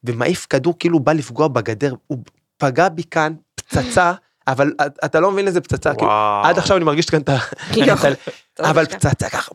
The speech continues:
Speaker 1: פעם, כמו כזה עם בייסבול שאתה מקבל, אני חושב שאני הולך למות, עכשיו הוא עשה את זה בכוונה, לפגוע בי, אני הייתי אמור לו להזיז את הראש, זה שאני איטי ולא טוב,
Speaker 3: כן.
Speaker 1: <laughs> הכדור אמור לפגוע בגדר,
Speaker 3: כן.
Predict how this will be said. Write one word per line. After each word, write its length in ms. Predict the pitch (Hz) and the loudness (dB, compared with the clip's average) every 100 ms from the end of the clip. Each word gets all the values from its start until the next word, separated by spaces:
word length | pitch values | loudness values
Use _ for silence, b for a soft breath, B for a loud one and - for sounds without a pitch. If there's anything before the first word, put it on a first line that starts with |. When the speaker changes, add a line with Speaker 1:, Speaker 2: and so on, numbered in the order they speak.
| - _ _ _ _ | -20 _ _ _ _
Speaker 1:
פעם, 400 | - - - 185 | 2 2 0 -2
כמו 160 | - 175 | 0 0
כזה 220 | 196 156 | 2 0
עם 160 | 143 120 | 0 2
בייסבול 340 | 147 175 151 | 0 0 -4
שאתה 140 | 143 139 | -4 -4
מקבל, 300 | - 131 160 - _ _ _ - | -2 -2 -2 -4 _ _ _ -2
אני 80 | 135 | -2
חושב 120 | 185 | 0
שאני 80 | 202 | -2
הולך 120 | 196 | 2
למות, 320 | 135 170 143 | 0 0 -4
עכשיו 180 | - - | -6 -4
הוא 80 | 117 | -2
עשה 140 | 113 | 2
את 60 | 175 | 2
זה 60 | 151 | 0
בכוונה, 360 | - 117 113 127 _ _ _ - | -2 -2 -4 -8 _ _ _ -6
לפגוע 360 | 120 117 131 | -6 2 2
בי, 200 | 113 120 131 _ _ - | 2 -2 -6 _ _ -4
אני 280 | 123 135 | 0 2
הייתי 180 | 135 143 | 2 4
אמור 160 | 147 147 | 4 4
לו 120 | 143 | 4
להזיז 180 | 135 143 | 4 2
את 80 | - | 2
הראש, 200 | 160 131 | 4 4
זה 60 | |
שאני 240 | 139 147 131 | 2 2 2
איטי 240 | 127 165 131 | 2 2 4
ולא 140 | 139 | 4
טוב, 360 | 143 165 151 135 | 4 2 2 -2
Speaker 3:
כן. 340 | - - 156 | 0 0 0
Speaker 1:
<laughs> 60 | 151 | 0
הכדור 260 | 147 156 | 2 4
אמור 160 | 160 165 | 4 4
לפגוע 180 | 131 175 | 4 4
בגדר, 360 | 143 123 156 | 4 4 2
Speaker 3:
כן. 80 | 120 | 0